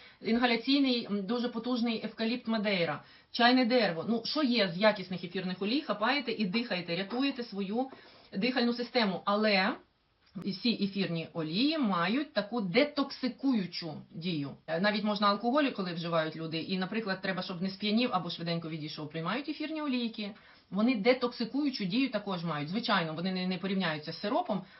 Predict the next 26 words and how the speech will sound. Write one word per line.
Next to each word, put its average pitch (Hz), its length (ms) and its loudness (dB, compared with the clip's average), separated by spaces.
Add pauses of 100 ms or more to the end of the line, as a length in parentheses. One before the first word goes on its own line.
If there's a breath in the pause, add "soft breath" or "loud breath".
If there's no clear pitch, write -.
але 190 200 0
ефірні 247 480 0
олійки 214 640 0
р-, 180 120 -4
свою 208 280 -2
роботу 196 300 -2
також 175 320 -6
роблять. 139 300 -6
Коробочку 277 520 0
показати. 180 520 -4 (520 loud breath)
Е, 190 340 4 (140)
Лебеншульц 302 760 2
Ультра 285 400 2
плюс 254 280 2
вітамін 233 420 2 (100)
Е, 190 220 6
тобто 190 280 -4
ультра 320 420 2
захист 277 480 2
печінки, 269 400 0
так 247 160 -2
і 269 40 -2
називається. 262 580 -4 (220)
Ультра 240 480 0
захист 202 400 -2
печінки. 170 460 -10